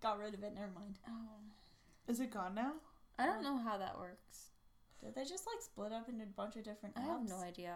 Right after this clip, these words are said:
Speaker 2: I don't, I, like, I left Apple
Speaker 1: Same.
Speaker 2: just about a year
Speaker 3: Um,
Speaker 2: ago.
Speaker 3: Just give us a review wherever you <laughs>
Speaker 2: Yeah,
Speaker 3: wherever you
Speaker 2: even
Speaker 3: want.
Speaker 2: if you just, like, like our Instagram page, please. Or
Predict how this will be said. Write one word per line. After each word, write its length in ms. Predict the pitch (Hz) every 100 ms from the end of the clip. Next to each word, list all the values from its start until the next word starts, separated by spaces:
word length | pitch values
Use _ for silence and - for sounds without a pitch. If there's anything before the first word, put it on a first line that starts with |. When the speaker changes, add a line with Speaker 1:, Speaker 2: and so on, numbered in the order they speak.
| 175
Speaker 2:
I 60 |
don't, 180 | 220 240 226 - - 202
I, 100 | 196
like, 160 | 196
I 120 | 190 208
left 300 | 196 190 -
Apple 480 | 170 170 180 180 190 - -
Speaker 1:
Same. 160 | - 214
Speaker 2:
just 120 | 226
about 300 | 233 233 233
a 40 | 233
year 80 |
Speaker 3:
Um, 60 | 226
Speaker 2:
ago. 320 | 226 185 180 - - - - - - - - - - - -
Speaker 3:
Just 220 | 214 -
give 140 | 214
us 160 | 208 -
a 40 |
review 360 | 208 190 190 190
wherever 340 | 185 185 185
you 160 | 190 185
<laughs> 240 | 240 - -
Speaker 2:
Yeah, 360 | 220 208 202 196
Speaker 3:
wherever 120 | 208
you 60 | 240
Speaker 2:
even 160 | 233
Speaker 3:
want. 140 | 269 285
Speaker 2:
if 60 |
you 100 | 294
just, 240 | 294 311 -
like, 160 | 311 302 -
like 280 | - 185 185
our 100 | 208
Instagram 580 | 196 190 - 196 214 226
page, 460 | 233 233 233 - - - -
please. 260 | - - - - - - - - - - - -
Or 180 | 233